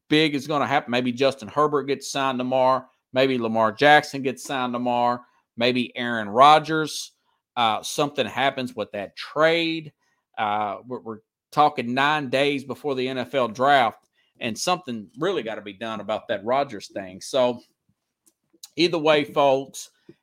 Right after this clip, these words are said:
if you like the show, share the show. And thank you, uh, Olivia, uh, for sharing the program. So apparently Skip Hall wanted to come on the program because people like you are sharing the program. So thank you all for sharing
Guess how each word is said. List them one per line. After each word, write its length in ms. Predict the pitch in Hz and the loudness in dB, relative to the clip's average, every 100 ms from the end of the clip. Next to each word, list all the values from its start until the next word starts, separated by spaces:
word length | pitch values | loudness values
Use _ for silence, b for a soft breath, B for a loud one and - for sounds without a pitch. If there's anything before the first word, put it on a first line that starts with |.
| - | -8
if 220 | 135 147 | -6 -6
you 80 | 143 | 0
like 280 | 160 170 | 2 2
the 60 | 156 | 0
show, 300 | - 170 147 | -2 0 0
share 420 | - - 170 175 | -2 -2 0 0
the 100 | 156 | -2
show. 500 | - 147 104 104 110 b b - | -6 -2 0 -2 -4 b b -10
And 220 | 131 127 - | -8 -8 -4
thank 320 | 165 180 _ | -4 -4 _
you, 420 | 135 127 127 147 143 _ _ _ | -4 -2 0 -4 -10 _ _ _
uh, 300 | 117 120 120 | -4 0 -2
Olivia, 560 | 117 131 143 156 165 165 _ _ - | -2 0 0 2 2 0 _ _ -2
uh, 380 | 127 127 127 123 | 4 6 4 2
for 160 | 156 139 | -4 -2
sharing 360 | - 156 156 | 0 0 0
the 80 | 143 | -4
program. 540 | - 190 214 120 85 - - | 2 2 2 -2 -6 -16 -12
So 320 | - 151 147 | -2 0 -2
apparently 500 | - 175 214 170 139 | 0 0 2 0 -4
Skip 440 | - - 185 185 - | -4 -2 0 0 0
Hall 580 | 185 196 156 156 156 _ _ _ - | 2 4 2 0 -4 _ _ _ -8
wanted 320 | 120 170 185 | -2 0 0
to 80 | 190 | -4
come 240 | 185 165 160 | -6 -8 -6
on 80 | |
the 80 | 160 | -6
program 600 | 151 170 202 160 139 147 | -2 2 2 2 0 0
because 320 | 165 151 131 - | -4 -2 -2 -2
people 340 | 143 143 143 | -6 -4 -4
like 260 | 135 131 - | -2 -4 -8
you 220 | 185 170 | -8 -4
are 100 | 127 | -4
sharing 520 | - - 175 185 165 | -4 -6 -4 -4 -4
the 80 | 143 | -2
program. 480 | 170 185 131 98 82 | 4 4 4 -2 -4
So 160 | 131 | -6
thank 340 | 117 170 180 - | -4 -2 -2 -4
you 160 | 165 | -2
all 240 | 156 147 143 | 2 2 0
for 100 | 135 | -6
sharing 500 | - 165 156 147 | -4 -4 -2 -4